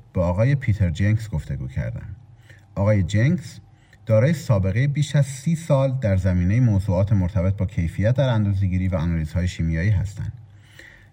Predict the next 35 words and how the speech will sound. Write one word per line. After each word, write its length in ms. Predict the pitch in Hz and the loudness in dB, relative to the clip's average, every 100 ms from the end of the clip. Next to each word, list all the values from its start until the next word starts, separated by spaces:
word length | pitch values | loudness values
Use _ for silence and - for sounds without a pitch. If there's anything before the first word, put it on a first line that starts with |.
| - | -2
و 60 | 104 | 2
با 120 | 107 | 4
معتبرترین 880 | 110 107 117 95 95 - 117 127 160 | 4 4 4 4 2 2 2 4 2
و 80 | 131 | 2
شناخته 480 | - 104 90 - 98 | 2 2 0 -2 -2
شده 220 | 98 90 | 0 0
ترین 300 | 101 98 160 | 2 2 2
سازمان‌ها 720 | - 131 113 107 101 95 95 | 2 2 2 2 2 2 2
تو 140 | 98 92 | 0 0
این 120 | 90 | 0
زمینه 380 | 90 85 80 80 | 0 0 0 0
همکاری 560 | 80 80 80 82 82 | 0 0 -2 -2 -2
کردند. 420 | 95 - 90 95 - - - - _ - - _ - | -2 -4 -4 -8 -10 -18 -20 -20 _ -20 -20 _ -18
خلاصه‌ای 560 | - - 180 196 320 330 | -4 2 4 4 2 2
از 100 | 226 | 2
سوابق 400 | - 139 131 170 | 4 4 4 4
آقای 300 | 151 120 135 | 2 4 2
جنکس 360 | 139 131 143 135 | 4 2 2 2
رو 40 | |
خدمتتون 460 | 113 - 110 110 113 | 2 2 2 2 2
عرض 260 | 113 117 | 2 2
می‌کنم 400 | 104 90 85 80 | 0 0 -2 0
برای 160 | 82 92 | 0 0
اینکه 160 | 104 | 2
با 140 | 120 92 | 2 2
ایشون 220 | 85 104 | 2 0
بیشتر 340 | 95 - 113 | 0 0 -2
آشنا 280 | 101 80 65 | -2 -4 -6
بشین. 320 | 62 78 - - - - - - - _ - - | -8 -8 -12 -18 -20 -20 -20 -20 -20 _ -14 -2
آقای 280 | 120 117 | 2 2
جنکس 500 | 101 110 143 - - - - 98 | 2 2 2 0 -6 -18 -12 -2
به 60 | |
مدت 340 | 110 104 135 143 | 0 2 0 2
یازده 600 | 135 107 98 90 139 143 | 2 2 2 0 2 0
سال 460 | - 135 123 117 | 2 0 2 0